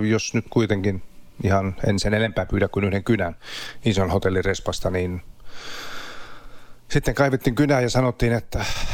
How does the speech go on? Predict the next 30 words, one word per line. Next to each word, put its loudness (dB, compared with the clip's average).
älä 6
sitten 0
poistu 4
tästä 0
diskiltä 2
sen 0
kynän 4
kanssa. -2
Ja 0
no, 4
sitten 4
ihmettelin, 2
miksi 2
ei 4
saa 0
poistua, 2
haluaisin 0
mennä 4
aamiaiselle, 4
niin 2
sanottiin, 2
että 0
nämä 6
kynät 4
on 6
tarkoin 4
laskettu 2
ja 4
kirjattu, 0
ja 0